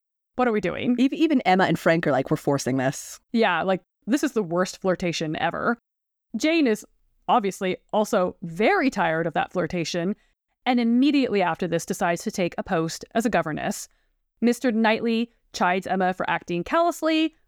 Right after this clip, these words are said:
Speaker 1: later pointing out that he also thought this was because of Frank's influence. I mean, nobody's happy to be here.
Speaker 2: No, no.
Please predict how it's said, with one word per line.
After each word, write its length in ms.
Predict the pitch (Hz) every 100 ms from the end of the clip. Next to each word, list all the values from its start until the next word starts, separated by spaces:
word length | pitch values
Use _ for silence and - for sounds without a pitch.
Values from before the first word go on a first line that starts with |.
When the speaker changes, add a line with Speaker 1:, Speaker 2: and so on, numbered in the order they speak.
| _
Speaker 1:
later 260 | 170 180 190
pointing 300 | 202 190 185
out 240 | 165 170
that 100 | -
he 100 | 175 -
also 260 | 233 294
thought 360 | 269 226 214 -
this 120 | 170
was 100 | 175
because 360 | - 185 180 170
of 100 | -
Frank's 260 | 175 175
influence. 680 | - 262 269 254 247 247 - - _ _ _
I 80 | 254
mean, 220 | 262 262 - _ _ _
nobody's 360 | 247 440 453
happy 240 | 294 226 220
to 80 | 180
be 120 | 185
here. 260 | - 262
Speaker 2:
No, 760 | 247 214 214 208 185 165 151 143
no. 540 | 143 139 127 120 123